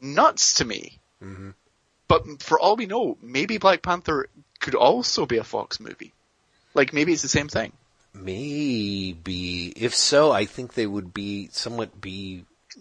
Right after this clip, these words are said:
Speaker 1: You think they
Speaker 2: all
Speaker 1: would have
Speaker 2: over it.
Speaker 1: said, like,
Speaker 2: Yeah.
Speaker 1: yeah.
Speaker 2: Totally.
Speaker 1: "We've got Black Panther too!"
Speaker 2: <laughs>
Speaker 1: Black Panther's gonna show up in Fantastic Four two.
Speaker 2: <laughs>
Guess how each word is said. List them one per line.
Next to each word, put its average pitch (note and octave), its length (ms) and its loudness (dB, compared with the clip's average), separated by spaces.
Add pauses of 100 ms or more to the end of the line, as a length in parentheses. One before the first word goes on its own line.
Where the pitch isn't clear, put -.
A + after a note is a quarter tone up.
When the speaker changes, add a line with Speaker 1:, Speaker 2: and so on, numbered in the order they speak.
(160)
Speaker 1:
You D#3 120 2
think C3+ 180 6
they D#3 60 10
Speaker 2:
all C3 60 8
Speaker 1:
would B2+ 120 6
have B2+ 80 6
Speaker 2:
over C4 100 2
it. - 80 -4
Speaker 1:
said, B2 320 2 (100)
like, - 140 6
Speaker 2:
Yeah. F#2+ 300 8
Speaker 1:
yeah. C#3+ 180 6 (420)
Speaker 2:
Totally. C#3+ 560 10 (400)
Speaker 1:
"We've D4 200 4
got - 200 2
Black G#3 240 4
Panther C4+ 260 2
too!" E4 560 -6 (340)
Speaker 2:
<laughs> - 400 -2
Speaker 1:
Black B3+ 220 2
Panther's A#3 380 4
gonna G#3+ 180 -2
show - 180 -4
up G#3+ 120 -2
in C#3+ 100 -4
Fantastic A3 540 -2
Four G3+ 240 -2
two. B2+ 360 -6 (560)
Speaker 2:
<laughs> - 380 -4